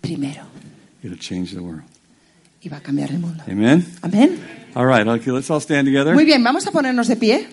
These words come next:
Speaker 2: We're gonna try something.
Speaker 1: Vamos a intentar algo.
Speaker 2: Right on the heels of what Rick just did.
Speaker 1: Eh,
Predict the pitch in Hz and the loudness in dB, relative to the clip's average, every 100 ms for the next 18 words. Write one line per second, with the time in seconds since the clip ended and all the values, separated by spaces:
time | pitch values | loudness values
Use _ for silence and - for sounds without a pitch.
0 | - 135 151 160 151 147 143 151 175 - | -12 -8 -6 -4 -4 -4 -6 -6 -8 -10
1 | _ 233 339 349 254 214 214 220 202 208 | _ 0 0 0 -2 0 0 0 2 2
2 | 311 466 - 127 127 139 139 131 147 151 | 0 -2 -12 -8 -6 -6 -6 -4 -4 -2
3 | 151 143 139 147 131 127 127 113 - 123 | -4 -8 -8 -8 -6 -8 -10 -12 -8 -8
4 | 165 - _ - 254 254 | -8 -12 _ -2 0 0